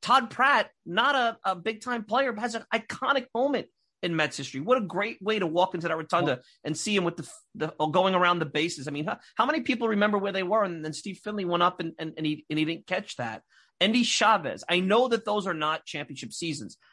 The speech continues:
Speaker 1: I know it's almost like in this society, first losers look that bad, but, uh, you know, you talked about the summer reading list, and I, and I really mean this. Like, part of the baseball narrative, the hundred sixty-two game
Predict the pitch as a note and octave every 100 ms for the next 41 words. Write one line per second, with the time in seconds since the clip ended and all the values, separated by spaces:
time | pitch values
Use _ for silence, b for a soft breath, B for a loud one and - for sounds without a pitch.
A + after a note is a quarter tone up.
0 | b C#3+ D#3+ F3 F3+ E3 E3 D#3 D3+ D3
1 | C#3 - _ B2 C3 C#3 C#3 C3+ - C3
2 | B2+ B2 - C3+ C3 B2 C3 C3 B2+ A2
3 | A#2 - A2+ A2+ D3+ D3 C3 A#2+ C#3 C3
4 | b b b b _ - D#3 D3 - D#3+
5 | - - F#3 F3+ F3+ - G#3+ G#3+ G#3 -
6 | G3 F3 D3+ D#3+ E3+ B2 G#2 - C3+ C#3+
7 | D#3 D#3+ E3+ G#3+ F#3 G3 F3+ C3 C3 -
8 | F3+ A#3 B3+ E3+ D#3+ D#3 C3 C3+ C#3 -
9 | C3+ C3+ A#2+ A#2+ A2 G#2 G#2 C3+ C#3 B2
10 | - - B2+ A#2+ B2 A#2 A#2+ A#2